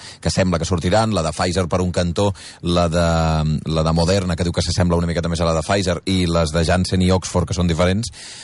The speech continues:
Em, i, i ens, ens apuntava aquesta diferència, no?, de, de com s'han de tractar, això dels setanta graus o vuitanta graus sota zero, el fet que són dues dosis, que té aquesta complicació. La que estan desenvolupant vostès és més d'una o més de l'altra?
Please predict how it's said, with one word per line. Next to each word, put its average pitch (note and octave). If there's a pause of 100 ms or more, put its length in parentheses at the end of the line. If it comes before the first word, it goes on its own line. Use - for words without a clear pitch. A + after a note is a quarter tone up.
(160)
Em, F#2 (180)
i, F#2
i F2
ens, E2
ens F2
apuntava F#2+
aquesta F#2+
diferència, G2
no?, F#2+
de, G2+
de F2
com F#2+
s'han G2+
de F#2
tractar, G#2+
això G2
dels F2
setanta F2
graus F2
o F2
vuitanta E2+
graus E2+
sota E2
zero, F2+ (340)
el G#2+
fet F2
que F#2+
són F#2+
dues F2
dosis, F#2
que -
té E2
aquesta E2+
complicació. F2+ (320)
La G2+
que G2
estan A2+
desenvolupant B2
vostès A2+ (140)
és F#2
més G#2
d'una G#2+
o C3
més G#2
de F#2+
l'altra? E2+